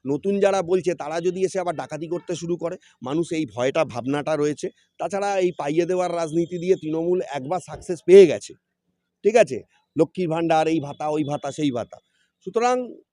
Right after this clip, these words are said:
তার অন্য দলে যাওয়ার প্রয়োজন পড়বে বলে আমার মনে হয় না, but সময় পরিবর্তনশীল। যদি এখানে বিজেপি ক্ষমতায় আসতে পারে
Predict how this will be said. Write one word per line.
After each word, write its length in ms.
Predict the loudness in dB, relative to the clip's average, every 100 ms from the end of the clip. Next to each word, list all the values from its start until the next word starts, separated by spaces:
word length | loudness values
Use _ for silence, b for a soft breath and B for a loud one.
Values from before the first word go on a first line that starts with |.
| -12
তার 240 | -6 -2
অন্য 240 | -2 -2 0
দলে 180 | 0
যাওয়ার 260 | 0 0 -2
প্রয়োজন 400 | -2 -2 0 -2 -4
পড়বে 240 | -2 -2
বলে 200 | 0 0
আমার 300 | 0 -2 -2
মনে 220 | 0 0 -2
হয় 220 | -4 -6
না, 120 | -8 -10 -12
but 100 | -12
সময় 400 | -12 -8 -4 -4
পরিবর্তনশীল। 800 | -4 -4 -2 -2 -2 -4 -4 -10 -12 b b -4
যদি 240 | 0 4
এখানে 220 | 4 4 0
বিজেপি 300 | 2 0 -2
ক্ষমতায় 420 | -6 -4 -2 -4
আসতে 300 | -4 -2 -2
পারে 220 | -2